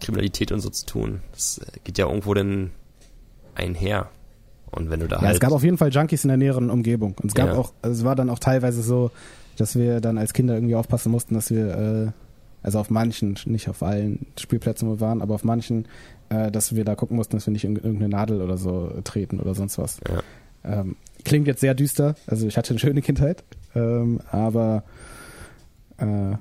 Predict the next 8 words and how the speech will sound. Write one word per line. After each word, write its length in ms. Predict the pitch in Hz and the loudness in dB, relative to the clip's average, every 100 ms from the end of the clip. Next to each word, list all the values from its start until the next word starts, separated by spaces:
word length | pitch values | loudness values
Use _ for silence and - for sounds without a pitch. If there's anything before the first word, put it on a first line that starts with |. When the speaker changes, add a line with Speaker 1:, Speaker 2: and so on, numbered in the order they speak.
| - _ _ - - - - | -8 _ _ -20 -20 -20 -4
Speaker 2:
hätte 340 | 123 120 135 | 0 2 2
auch 300 | 107 117 - | 2 -2 0
anders 280 | 117 110 104 | -2 0 0
laufen 260 | 98 95 101 | -2 -2 -2
können. 240 | 98 95 - - - - - - - | -2 -4 -8 -20 -20 -20 -20 -20 -6
Speaker 1:
Auf 120 | 85 | -2
jeden 140 | 82 82 | -2 -2
Fall. 260 | 90 90 | -2 -2